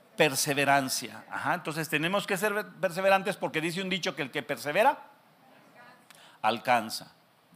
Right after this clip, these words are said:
De veras, en cualquier cosa que nosotros hagamos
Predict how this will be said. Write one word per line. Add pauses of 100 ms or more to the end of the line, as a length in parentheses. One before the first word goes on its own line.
De
veras, (920)
en
cualquier
cosa
que
nosotros
hagamos